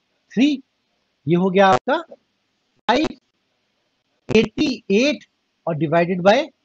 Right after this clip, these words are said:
three। अब इसको क्या है? थ्री वन जा थ्री, टू एट, नाइन जा ट्वेंटी सेवन, वन सिक्स, वन नाइंटी सिक्स। ठीक है, तो that is one ninety six is the answer।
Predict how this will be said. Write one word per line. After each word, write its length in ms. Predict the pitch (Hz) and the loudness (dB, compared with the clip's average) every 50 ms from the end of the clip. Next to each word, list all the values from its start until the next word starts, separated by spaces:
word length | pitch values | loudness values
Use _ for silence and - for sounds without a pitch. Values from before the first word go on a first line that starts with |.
| _ _ _ _ _ _ | _ _ _ _ _ _
three। 220 | - 269 320 330 294 - _ _ _ _ _ _ _ _ _ _ _ _ _ _ _ - | -4 -2 -2 -2 -4 -6 _ _ _ _ _ _ _ _ _ _ _ _ _ _ _ -14
अब 100 | - - - - | -14 -14 -12 -8
इसको 160 | - - 220 | -6 -4 -2
क्या 140 | 220 254 269 | 0 0 0
है? 60 | 277 - _ _ _ _ _ _ _ _ _ _ | -2 -4 _ _ _ _ _ _ _ _ _ _
थ्री 240 | - - 220 262 277 240 | -4 0 0 2 2 2
वन 160 | 196 180 170 | 2 0 2
जा 180 | 156 233 302 | 2 2 2
थ्री, 720 | 359 294 - _ _ _ _ _ _ _ - - 262 311 311 240 | 0 -2 -6 _ _ _ _ _ _ _ -4 -2 0 0 0 -2
टू 260 | - - 233 220 208 175 | -4 -4 -2 0 2 2
एट, 160 | 147 135 - - _ _ _ _ _ _ _ - | 2 0 -2 -8 _ _ _ _ _ _ _ -8
नाइन 400 | - 151 156 170 190 208 220 220 | -6 -2 -2 -2 0 0 0 2
जा 160 | 262 302 320 311 | 2 2 2 0
ट्वेंटी 320 | 320 - 180 190 185 214 | -2 -4 -6 -6 -4 -2
सेवन, 220 | - 254 247 214 | -2 -2 0 0
वन 140 | 190 180 160 143 | 0 -2 -2 -4
सिक्स, 220 | - - 110 - _ _ _ _ _ _ _ _ _ - | -8 -14 -20 -20 _ _ _ _ _ _ _ _ _ -8
वन 220 | 135 160 196 233 233 220 | -2 -2 0 0 0 0
नाइंटी 520 | 208 196 202 202 196 190 254 311 370 392 - - _ _ _ _ - | 0 0 0 0 -2 -2 -2 -2 -4 -4 -6 -10 _ _ _ _ -20
सिक्स। 600 | - - - - 226 214 - - - - - - _ _ _ _ _ _ _ _ _ _ _ _ _ _ _ _ _ _ _ _ _ _ _ _ _ _ _ _ _ _ - | -18 -16 -6 -2 -2 -2 -2 -4 -8 -16 -18 -20 _ _ _ _ _ _ _ _ _ _ _ _ _ _ _ _ _ _ _ _ _ _ _ _ _ _ _ _ _ _ -6
ठीक 100 | 190 349 | -4 -4
है, 100 | 359 - | -4 -4
तो 600 | - _ _ _ _ _ _ _ _ _ 143 127 | -6 _ _ _ _ _ _ _ _ _ -8 -4
that 220 | 147 180 185 226 | -2 -2 -2 -2
is 160 | 320 302 - _ _ _ _ _ _ _ | -4 -6 -8 _ _ _ _ _ _ _
one 160 | 175 202 214 202 | -2 -2 0 -2
ninety 320 | 185 180 180 165 - 180 | -2 -4 -6 -6 -8 -10
six 220 | - - 156 - 180 | -10 -10 -10 -10 -10
is 80 | 175 | -8
the 120 | 175 240 233 - - _ 233 | -6 -8 -8 -10 -8 _ 0
answer। 320 | 269 294 277 277 277 254 | 0 0 0 0 -2 -6